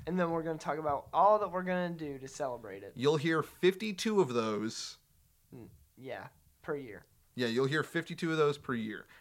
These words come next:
Speaker 2: And luckily, there are three hundred and sixty-five days.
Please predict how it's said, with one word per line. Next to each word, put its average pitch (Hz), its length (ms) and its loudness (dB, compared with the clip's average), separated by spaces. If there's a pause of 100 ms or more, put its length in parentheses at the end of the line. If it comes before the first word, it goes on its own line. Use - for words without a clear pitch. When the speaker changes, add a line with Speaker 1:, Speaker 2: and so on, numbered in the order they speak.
(100)
Speaker 2:
And 117 200 -4
luckily, 120 560 0 (200)
there 127 120 -2
are 120 60 0
three 160 320 -4
hundred 185 320 -2
and 123 120 -10
sixty-five 139 1040 -4
days. - 580 -8